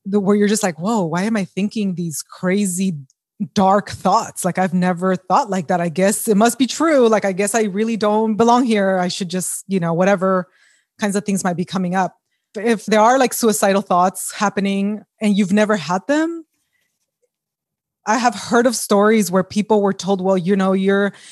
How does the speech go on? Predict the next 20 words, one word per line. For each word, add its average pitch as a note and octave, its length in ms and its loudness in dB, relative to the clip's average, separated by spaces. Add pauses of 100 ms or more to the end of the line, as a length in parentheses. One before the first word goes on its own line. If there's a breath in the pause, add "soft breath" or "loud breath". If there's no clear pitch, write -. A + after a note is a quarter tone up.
(140 loud breath)
there F#3+ 200 0
must A3 200 2
be, A3+ 120 2
like, G3 180 0
sin G3+ 320 0
in A3+ 100 4
your F#3+ 200 2
life E3+ 400 0
that F3+ 160 0
you're F3+ 180 0
not, F3+ 420 0 (240 soft breath)
that F#3+ 180 -2
there's F#3 180 0
a F#3+ 60 0
demon G3+ 460 0
in F#3+ 100 2
your F3 140 0
head F#3+ 320 2
right F#3 220 0
now D#3+ 400 -4